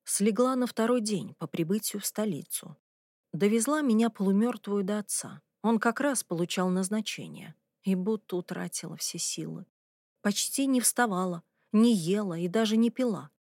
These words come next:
Угасала с каждым днем, и лекари говорили, что нам обеим не выжить. Вот только мое тело с новой душой очнулось, а с мамой судьба сыграла злую шутку. Ей стало легче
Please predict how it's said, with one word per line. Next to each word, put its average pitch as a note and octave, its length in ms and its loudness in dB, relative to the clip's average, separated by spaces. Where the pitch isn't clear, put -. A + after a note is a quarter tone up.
Угасала A3+ 720 4
с - 100 -2
каждым A3 560 2
днем, C#3+ 380 -4
и F#3+ 120 2
лекари F#3+ 480 0
говорили, E3 680 -2
что - 260 0
нам A3+ 200 4
обеим G#3 400 2
не G3 120 2
выжить. - 500 -10
Вот G#3 360 4
только A#3+ 400 2
мое G#3+ 360 4
тело E3+ 420 0
с - 160 -6
новой F3+ 320 2
душой E3+ 480 -2
очнулось, F3+ 800 -4
а D#3+ 100 -2
с - 120 -2
мамой A#3+ 480 0
судьба B3+ 360 2
сыграла G#3+ 640 0
злую F3 380 0
шутку. - 540 -14
Ей A3 260 2
стало A3 340 0
легче - 520 -4